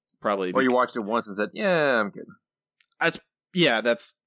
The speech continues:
Speaker 1: honestly the case, 'cause I know, I remember watching some of these episodes live. Like, I remember watching them when they came out. But that'll be next week. Uh, you can watch along with us. Everything, all this stuff is found at our website, the simpsons show dot com, including this, the list.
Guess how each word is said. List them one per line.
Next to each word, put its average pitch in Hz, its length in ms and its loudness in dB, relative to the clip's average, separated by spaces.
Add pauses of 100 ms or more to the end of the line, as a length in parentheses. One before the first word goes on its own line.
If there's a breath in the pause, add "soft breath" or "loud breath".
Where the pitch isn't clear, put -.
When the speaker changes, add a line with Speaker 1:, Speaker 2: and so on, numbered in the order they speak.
(300)
Speaker 1:
honestly 104 360 -2
the - 60 -10
case, 85 280 -4
'cause 104 160 -6
I 101 140 0
know, 101 140 0
I 87 80 0
remember 107 360 -2
watching 90 320 -4
some 92 160 -4
of 87 60 -8
these 82 180 -8
episodes 67 480 -6
live. 65 380 -10 (280)
Like, - 160 -14
I - 40 -10
remember 76 340 -8
watching 85 360 -8
them 82 260 -12 (480)
when 92 160 -8
they 85 80 -12
came 87 180 -12
out. 95 180 -6 (600)
But 185 100 0
that'll 202 140 4
be 190 100 0
next 151 220 0
week. 156 280 -2 (580 soft breath)
Uh, 113 80 0
you 113 140 0
can 113 80 -4
watch 110 180 -2
along 110 200 -2
with 160 120 4
us. 170 200 2
Everything, 143 320 -2
all 175 180 4
this 175 120 -2
stuff 147 180 -2
is 123 180 -2
found 120 220 0
at 107 60 -2
our 104 60 2
website, 107 300 0
the 98 60 -10
simpsons 107 320 -4
show 104 120 -2
dot 98 160 -2
com, 101 240 -2
including 95 300 -4
this, 98 260 -2
the 101 180 -4
list. 185 460 0